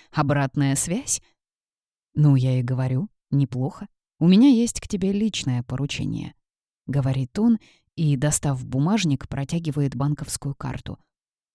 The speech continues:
«И мне нужно, чтобы оно осталось между нами». «Поняла», —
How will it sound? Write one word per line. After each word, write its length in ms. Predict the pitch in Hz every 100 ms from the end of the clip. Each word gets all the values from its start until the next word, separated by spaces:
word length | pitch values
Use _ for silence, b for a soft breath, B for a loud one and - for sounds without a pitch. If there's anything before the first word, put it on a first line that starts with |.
| _
«И 160 | 151 156
мне 220 | 156 143
нужно, 340 | 143 185 156 135
чтобы 320 | - 135 135
оно 220 | 139 147
осталось 480 | 143 - 180 156 -
между 320 | 143 143 139
нами». 360 | 131 120 107 - _ _ _ _ _ _ _ _ _ _ _
«Поняла», — 520 | 143 143 135 143 180